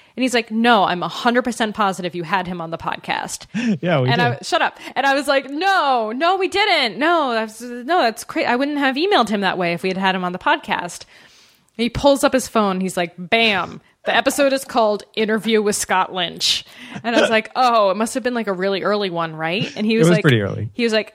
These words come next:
Speaker 1: "It was episode, like, what was it? Like, ninety-two."
Speaker 2: Yeah.
Speaker 1: Or something. So it was in twenty twelve or something. <laughs> And I was like, "Oh." <laughs>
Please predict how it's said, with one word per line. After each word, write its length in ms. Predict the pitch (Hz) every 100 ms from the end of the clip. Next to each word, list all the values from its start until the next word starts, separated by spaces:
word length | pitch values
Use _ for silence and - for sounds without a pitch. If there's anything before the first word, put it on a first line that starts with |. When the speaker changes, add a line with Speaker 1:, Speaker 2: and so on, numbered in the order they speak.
| -
Speaker 1:
"It 60 | 240
was 120 | 262
episode, 600 | 220 214 254 247 233 - - - _ _ -
like, 280 | 185 170 - _ _ _ _ -
what 140 | 170
was 120 | 160
it? 120 | 165 -
Like, 140 | 160
ninety-two." 960 | 165 180 185 196 196 - 165 165 - 165 _ _ _ -
Speaker 2:
Yeah. 180 | 247 180
Speaker 1:
Or 40 |
something. 440 | 180 190 185 175 190
So 140 | 233
it 60 | 208
was 140 | 220
in 120 | 226 220
twenty 360 | - - 220 226
twelve 680 | - 185 165 - 185 - - -
or 120 | 185
something. 360 | - 214 -
<laughs> 100 | 320 - 587 571 466
And 160 | 427 330
I 120 | 339
was 240 | 392 - -
like, 260 | 359 - -
"Oh." 440 | 294 277 254 262 - - -
<laughs> 400 | - - - -